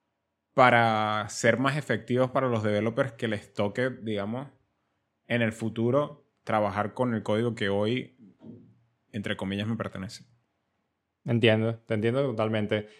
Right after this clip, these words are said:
Speaker 2: Creo que una de las cosas que más he comentado en todo lo que estoy haciendo ha sido la lógica de negocio, en plan,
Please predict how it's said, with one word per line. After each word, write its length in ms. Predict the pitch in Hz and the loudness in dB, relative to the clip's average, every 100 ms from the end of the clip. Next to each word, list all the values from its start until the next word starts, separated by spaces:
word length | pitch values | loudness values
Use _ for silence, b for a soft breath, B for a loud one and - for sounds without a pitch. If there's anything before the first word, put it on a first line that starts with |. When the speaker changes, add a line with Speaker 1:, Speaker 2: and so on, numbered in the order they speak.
| b | b
Speaker 2:
Creo 140 | 131 147 | 2 4
que 80 | |
una 180 | 160 160 | 6 6
de 40 | 156 | 4
las 140 | 123 | 2
cosas 300 | - 139 151 | 0 0 -2
que 100 | 139 | -2
más 360 | 123 131 139 139 | 0 2 2 2
he 100 | 139 | 0
comentado 920 | 147 135 120 110 117 127 139 139 - - | 0 2 2 4 4 6 4 0 -4 -4
en 640 | 113 107 104 98 - 110 | -2 -2 -4 -6 -10 -4
todo 180 | 117 123 | 0 2
lo 120 | 127 | 2
que 40 | |
estoy 220 | 110 - 120 | 0 2 2
haciendo 640 | 120 - 135 143 151 147 | 2 0 0 2 0 0
ha 120 | 113 | -2
sido 420 | - 127 123 123 113 | 2 4 6 6 4
la 160 | 107 | 4
lógica 480 | 110 110 117 120 110 | 6 4 0 0 0
de 60 | 98 | 2
negocio, 600 | 95 95 95 98 95 - | 0 0 0 0 -2 -2
en 180 | 101 95 | -4 2
plan, 480 | 107 104 98 98 | 4 4 2 -2